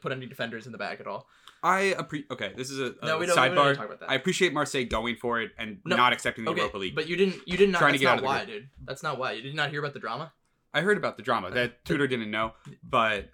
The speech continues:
Speaker 1: That nobody
Speaker 2: or that
Speaker 1: knew?
Speaker 2: Tudor tried to tell them, but that
Speaker 1: That's
Speaker 2: it didn't
Speaker 1: bullshit,
Speaker 2: get
Speaker 1: dude.
Speaker 2: carried
Speaker 1: I
Speaker 2: over into there.
Speaker 1: You could tell. You could, you could tell. It was not too loud. It could tell a fucking ball. Like,
Speaker 2: Yeah, they only had, they had a whole quarter of the stadium wasn't allowed to have fans in it.
Speaker 1: Yeah,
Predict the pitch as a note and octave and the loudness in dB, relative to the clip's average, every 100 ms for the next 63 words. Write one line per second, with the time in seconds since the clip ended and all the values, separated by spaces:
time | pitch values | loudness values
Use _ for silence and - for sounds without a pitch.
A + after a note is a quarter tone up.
0 | - C#3+ D3+ D#3 G3 F3 E3+ G#3 G#3 F#3+ | -6 -6 -4 2 2 4 2 2 2 2
1 | F3+ E3+ D#3+ C#3+ D3 C3 B2 A#2 G#2+ - | 2 -2 -2 -4 -2 0 0 0 -2 -4
2 | A2+ A#2+ - - G3+ - C#3 B2+ B2 A#2 | -2 -2 -6 -6 -6 2 2 2 0 0
3 | A#2+ B2 A#2+ A2+ A2+ B2+ A#2+ B2 C3 C3+ | -4 -2 -2 0 0 0 -2 -4 -4 -2
4 | C#3+ - G#3 - A3 F3+ C3+ C3+ _ F3+ | -2 -4 -6 -2 -4 -2 -6 -6 _ -8
5 | F#3+ G3+ A3+ - - D3 - - E3+ E3+ | -6 -4 -4 -4 -6 -10 -12 -14 -14 -10
6 | E3+ F#3+ A3 G#3+ - - C#3+ - G2+ A2 | -4 -4 -2 -4 -6 -12 -8 -8 -8 -12
7 | C3+ C#3 D3 E3 D3 C#3+ C3+ C3 G2+ A2 | -14 -14 -12 -8 -8 -8 -12 -12 -12 -10
8 | D3+ D3 C#3 - C#3+ D#3+ E3 E3 D#3+ C3+ | -10 -4 -6 -4 -4 -2 -2 -4 -8 -10
9 | - D3+ D3+ E3 F3+ E3+ D#3+ E3+ E3 C#3 | -12 -12 -12 -4 0 0 -2 -2 0 -2
10 | B2+ C#3 C3 A2 G#2+ G#2+ A#2+ A#2+ A2 G#2 | -2 -2 0 -4 -6 -2 -2 -2 -4 -6
11 | G#2 G2+ G#2 F#2 F2+ A#2+ | -6 -10 -10 -10 -12 -10